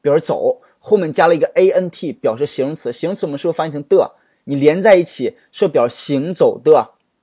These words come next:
对吧？它就这个意思啊，叫流动的、走动的，叫 ambulant。ambulant。你假想你认识这个词根，你又认识这个后缀，这个单词你，你可能会不会吗？不可能的。ambulant，A M B U L，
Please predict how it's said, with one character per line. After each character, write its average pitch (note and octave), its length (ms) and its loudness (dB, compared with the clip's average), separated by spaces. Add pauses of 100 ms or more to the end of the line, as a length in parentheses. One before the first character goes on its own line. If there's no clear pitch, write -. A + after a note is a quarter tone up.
(220)
对 A2+ 80 -4
吧？ B2+ 300 -2
它 - 80 -6
就 C#4 100 -2
这 D4 60 -2
个 F#3 60 0
意 B2+ 140 -4
思 A#2 100 -6
啊， - 140 -8 (120)
叫 D#3+ 160 4
流 C#3+ 360 0
动 F#3+ 340 0
的、 - 260 -6
走 A2+ 300 -2
动 A2+ 320 -2
的， D2+ 200 -8 (160)
叫 B2 180 -6
ambulant。 B2+ 640 -6 (460)
ambulant。 B2+ 640 -6 (360)
你 E3 180 -6
假 D#3 200 0
想 C3 280 -8
你 C3+ 80 -6
认 G3 180 -2
识 E3 80 -8
这 D3 80 -4
个 C3 60 -4
词 B2+ 160 -10
根， C#3 160 -4
你 C3 40 -6
又 C3+ 80 -2
认 F#3+ 120 -2
识 F#3+ 40 -6
这 F#3 40 -2
个 F3+ 60 -2
后 F3+ 180 -6
缀， E3+ 140 -4
这 F3 100 -8
个 F3 60 -4
单 F3+ 160 -4
词 - 140 -16
你， C#3 220 -12
你 D3+ 60 -16
可 - 140 -16
能 A#2 120 -10
会 C#3+ 100 -8
不 B2+ 140 -14
会 D3 140 -4
吗？ A#2 140 -14 (280)
不 G#3+ 80 -10
可 - 140 -14
能 F#2 180 -16
的。 A2+ 140 -6 (300)
ambulant，A D3 1000 -4
M D3+ 200 -2
B D3 120 -8
U D3 100 0
L， B2 360 -2